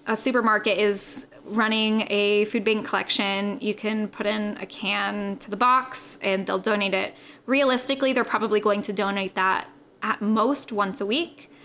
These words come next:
Um, like, a-, and I mean, probably more realistically, like, once a month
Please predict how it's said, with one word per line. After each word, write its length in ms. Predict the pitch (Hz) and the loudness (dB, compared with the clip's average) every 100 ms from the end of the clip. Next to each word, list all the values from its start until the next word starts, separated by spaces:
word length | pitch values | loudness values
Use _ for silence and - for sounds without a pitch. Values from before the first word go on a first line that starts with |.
| - - | -20 -6
Um, 800 | - 208 202 202 202 202 202 208 - _ _ _ _ | 2 4 4 2 0 -2 -4 -8 -14 _ _ _ _
like, 200 | 220 185 - - - | -4 -4 -6 -12 -10
a-, 120 | - - - _ _ - | -10 -12 -20 _ _ -2
and 460 | 208 196 202 196 - - | 0 0 -2 -4 -8 -10
I 100 | - | -4
mean, 240 | 208 208 196 | 0 0 -2
probably 380 | - 226 214 208 | -2 0 2 0
more 160 | 190 | 0
realistically, 560 | 185 202 196 - 220 202 | 2 2 2 -2 -2 0
like, 140 | 180 | 0
once 180 | 185 190 | -4 -2
a 40 | |
month 320 | 214 294 339 | 0 0 -2